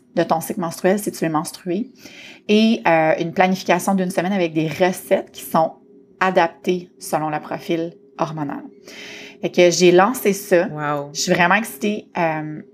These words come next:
Speaker 1: j'espère <laughs> que ça va être, euh, je sais pas quand est-ce qu'on va diffuser ce podcast-là, mais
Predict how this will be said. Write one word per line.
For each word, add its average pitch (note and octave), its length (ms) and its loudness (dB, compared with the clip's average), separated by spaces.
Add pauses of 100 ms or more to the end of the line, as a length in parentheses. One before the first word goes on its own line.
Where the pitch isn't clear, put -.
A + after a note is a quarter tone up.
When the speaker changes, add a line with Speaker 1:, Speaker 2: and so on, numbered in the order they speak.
Speaker 1:
j'espère F3 600 0 (440)
<laughs> - 460 -14
que E3+ 120 2
ça E3+ 160 2
va D#3+ 240 4
être, F#3 200 -4
euh, D#3 580 0
je F3+ 100 -2
sais D#3+ 140 -4
pas F#3+ 100 0
quand F3 200 -6
est-ce F#3 160 -6
qu'on D#3+ 280 0
va D#3 140 -4
diffuser E3+ 280 -12
ce F#3 140 -8
podcast-là, - 580 -4
mais - 280 -4